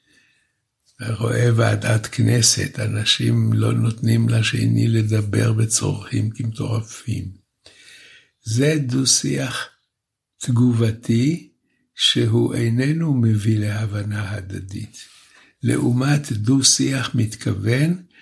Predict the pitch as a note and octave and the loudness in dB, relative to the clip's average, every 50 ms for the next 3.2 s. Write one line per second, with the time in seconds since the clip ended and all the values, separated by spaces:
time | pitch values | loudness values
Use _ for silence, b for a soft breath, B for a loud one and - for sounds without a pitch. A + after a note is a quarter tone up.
0 | b b b b - - - A2 G#2+ A#2+ B2 A2+ A2+ G#2+ - - - - C3 C3+ | b b b b -4 -2 -2 0 0 0 0 -2 -2 -4 -2 -2 0 0 2 2
1 | C#3+ D3 D3 D3 - - _ _ _ A#2 A2 G#2+ G#2 G#2+ G2+ F#2+ F#2+ A2+ A#2 A#2 | 4 4 2 0 -2 -6 _ _ _ -2 0 2 2 2 0 0 0 2 2 4
2 | A#2+ B2 B2 A#2+ - A2+ G#2+ - - - G#2+ G#2 A2 G#2+ A2 A2 G#2 F#2+ - A2+ | 4 2 0 0 -2 -2 -4 -4 -4 -6 -4 -4 -4 -2 -2 -2 -2 -4 -4 -8
3 | G2 F2+ - | -10 -12 -12